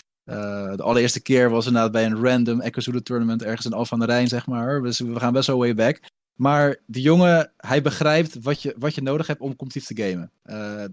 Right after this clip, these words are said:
hij heeft zijn eigen kijk ernaar, hè. Je, je, je, je kan het ermee eens zijn, je kan het ermee oneens zijn. Hij is vrij uitgesproken, waar, weet je wel, dat is ook wel,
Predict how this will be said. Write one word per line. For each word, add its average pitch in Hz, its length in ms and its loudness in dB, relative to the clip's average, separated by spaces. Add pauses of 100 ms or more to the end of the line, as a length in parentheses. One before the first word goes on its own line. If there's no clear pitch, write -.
(140)
hij 117 180 -2
heeft 170 140 2
zijn - 120 -2
eigen 165 240 0
kijk 156 260 0
ernaar, 175 320 -4
hè. 151 120 -8
Je, 131 360 -8
je, 127 200 -6
je, 127 140 -4
je - 80 -8
kan 139 120 -2
het 135 100 -2
ermee 123 220 -2
eens 139 180 -2
zijn, 135 120 -4
je 135 100 -6
kan 123 40 -2
het 120 80 -2
ermee 117 160 0
oneens 156 260 4
zijn. 147 300 0 (280)
Hij 123 160 4
is 147 160 4
vrij 139 180 0
uitgesproken, 135 840 0
waar, 120 260 -2 (140)
weet 120 160 -6
je 151 80 -2
wel, 165 200 -2
dat - 80 -10
is - 120 -6
ook 127 100 -4
wel, 120 260 -2